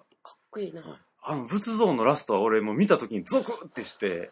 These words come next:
Speaker 2: で、打ち切りっていうのもなんかさ、もう読者も
Speaker 1: わかるよね。
Speaker 2: わかるやん。
Speaker 1: 後ろの方になってたら、みたいな。
Speaker 2: そう、なんか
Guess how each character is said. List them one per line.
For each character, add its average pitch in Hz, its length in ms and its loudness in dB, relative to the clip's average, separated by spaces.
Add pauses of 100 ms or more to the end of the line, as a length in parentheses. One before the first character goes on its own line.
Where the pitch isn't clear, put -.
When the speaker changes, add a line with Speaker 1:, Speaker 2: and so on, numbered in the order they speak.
(120)
Speaker 2:
で、 147 80 0
打 139 160 2
ち 220 120 -2
切 233 120 -2
り 294 140 2
っ - 20 -18
て 196 80 0
い 135 60 4
う - 20 4
の 104 80 0
も 101 80 -2
な 143 100 2
ん 196 60 -4
か 104 160 4
さ、 110 160 0
も 104 160 0
う - 20 -2
読 113 260 4
者 135 180 4
も 85 200 -8 (220)
Speaker 1:
わ 220 160 8
か 339 120 12
る 262 100 10
よ 214 100 10
ね。 208 80 10
Speaker 2:
わ 233 80 12
か 269 60 8
る 302 40 12
や 285 80 12
ん。 - 20 10
Speaker 1:
後 339 120 12
ろ 349 100 12
の 330 120 12
方 330 200 8
に 240 140 6
な 247 100 8
っ 240 40 -4
て 220 120 -2
た 202 160 4
ら、 156 140 0
み 127 100 -6
た 185 80 2
い 147 120 4
な。 208 60 6
Speaker 2:
そ - 0 -
う、 202 40 4
な - 80 6
ん - 40 2
か - 60 -14